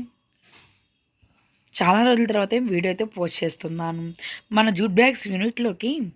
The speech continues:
కొత్తగా ఒక ఎంగేజ్‌మెంట్ పర్పస్ మీద త్రీ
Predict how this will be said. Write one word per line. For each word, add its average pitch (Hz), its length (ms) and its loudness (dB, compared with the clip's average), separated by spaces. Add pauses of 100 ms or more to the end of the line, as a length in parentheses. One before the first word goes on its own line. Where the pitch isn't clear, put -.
(320)
కొత్తగా 175 440 0
ఒక 180 200 -4 (360)
ఎంగేజ్‌మెంట్ 214 580 2
పర్పస్ 175 420 -4
మీద 170 220 -4 (160)
త్రీ 208 200 -4